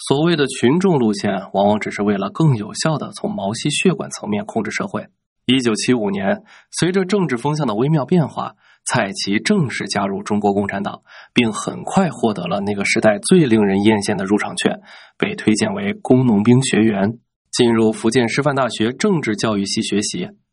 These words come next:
这并不是基于学术能力的筛选，而是体制对根正苗红者的定向吸纳。在大学里，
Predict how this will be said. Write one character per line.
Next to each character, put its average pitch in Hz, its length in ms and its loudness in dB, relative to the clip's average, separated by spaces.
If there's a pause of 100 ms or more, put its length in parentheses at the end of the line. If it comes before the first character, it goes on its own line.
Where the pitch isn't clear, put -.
(360)
这 - 140 0
并 247 240 0
不 135 80 -2
是 123 120 -2
基 123 140 0
于 113 140 4
学 110 220 -2
术 127 160 0
能 98 180 0
力 113 80 2
的 107 80 -4
筛 127 220 0
选， - 260 -6 (240)
而 196 140 -4
是 196 180 -2
体 - 240 -12
制 113 220 -4
对 110 220 -4
根 131 220 2
正 151 160 -2
苗 104 180 0
红 123 240 -2
者 - 120 -4
的 101 160 -10
定 196 240 2
向 202 200 0
吸 - 160 -8
纳。 - 200 -8 (380)
在 180 160 -2
大 196 180 0
学 104 180 -6
里， - 180 -10